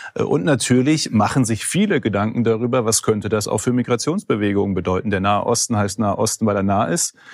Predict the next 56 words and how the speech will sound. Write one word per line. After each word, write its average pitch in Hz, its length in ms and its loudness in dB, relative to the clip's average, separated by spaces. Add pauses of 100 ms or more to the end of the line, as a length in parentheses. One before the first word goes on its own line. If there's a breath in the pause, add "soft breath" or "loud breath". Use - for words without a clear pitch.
(260 loud breath)
Äh, 113 260 0
wir 113 80 4
haben 107 80 0
bei 107 100 2
Syrien 113 560 2
erlebt, 131 460 -2
wie 127 60 -2
schnell 120 460 0
sich 117 220 -4
Dinge 123 220 2
entwickeln 107 420 -2
können. 143 220 -2
Und 117 120 0
deswegen, 139 460 0 (240 loud breath)
ja, 120 400 2
muss 135 240 2
man 143 160 2
ja 117 80 4
jetzt 117 300 0
schon 143 180 0
mit 120 140 0
den 117 100 2
Nachbarländern 110 680 0
reden, 117 440 -2
idealerweise, 107 800 0 (260 loud breath)
zum 117 200 2
Beispiel 107 320 2
eben 107 160 2
mit 104 100 0
der 92 120 -2
Türkei, 101 520 -2 (380 loud breath)
äh, 110 140 2
um 113 220 2
sicherzustellen, 117 760 0
dass 107 160 0
es 107 100 -4
dann 110 160 0
Unterstützung 113 640 0
in 113 120 2
der 107 140 2
Region 123 420 0
gibt. 92 240 -4
Also 98 140 0
das 90 80 0
kann 123 120 0
man 117 100 2
ja 110 60 2
nicht 110 120 0
erst 120 220 0
machen, 123 400 2
wenn 113 240 2
sich 110 260 -4
Bewegungen 117 480 2
in 113 140 0
Bewegung 131 360 0
setzen, 107 460 -2